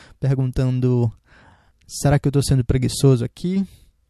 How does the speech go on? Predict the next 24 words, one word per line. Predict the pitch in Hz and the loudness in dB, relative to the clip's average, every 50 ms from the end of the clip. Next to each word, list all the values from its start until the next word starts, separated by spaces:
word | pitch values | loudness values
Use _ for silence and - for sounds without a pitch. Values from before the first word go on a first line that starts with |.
| _ _ _ _ _ _ - - - - | _ _ _ _ _ _ -14 -14 -14 -14
Será | - - - 131 123 131 131 131 | -12 -6 -4 -2 0 0 0 -2
que | - - - 139 | -2 0 4 6
eu | 135 135 | 6 6
estou | 123 - - - - 131 127 127 123 | 6 4 0 0 2 4 6 6 4
usando | 120 120 120 117 123 127 139 139 139 135 127 | 4 2 0 -2 -2 -2 -2 0 0 0 -2
de | 127 131 | -2 -2
maneira | 127 123 123 123 127 123 123 | -2 -2 -2 -2 -2 -2 -2
inapropriada | 127 127 123 - - - 131 123 - - 123 123 120 123 120 120 120 120 | -2 -2 -2 -4 -2 -2 -4 -2 -2 -4 -4 -4 -2 -2 -2 -2 -2 -4
o | 117 | -4
tempo | - - - 135 135 135 131 - - | -4 -2 0 2 2 2 0 -2 -2
que | - - 123 | -2 -2 0
Deus | 123 127 127 120 | 2 2 2 2
me | 117 120 117 | 2 0 -2
deu? | 110 113 135 147 151 151 156 - - - _ - - - - - - _ _ | 0 2 4 4 4 4 2 -2 -6 -14 _ -20 -20 -20 -20 -20 -20 _ _
Será | - - - 202 214 | -14 -10 -8 -6 -4
que | - 185 | -2 0
eu | - | 2
tô | - 156 | 2 2
cumprindo | - - 147 139 131 - - 151 151 156 147 139 | 2 2 2 2 2 2 0 2 2 4 4 4
a | 139 135 | 4 2
minha | 131 131 131 131 127 123 | 2 0 0 0 0 0
vocação | 120 113 127 123 - - 127 117 - - - 143 135 131 | -2 -2 -4 -4 -4 -4 -6 -6 -6 -4 -4 -2 -2 -2
com | - - 131 123 | 0 0 0 0
excelência? | 120 - - 123 123 127 139 151 151 143 - - 151 143 | 0 -2 -4 -2 0 0 2 2 2 0 -2 -4 -6 -6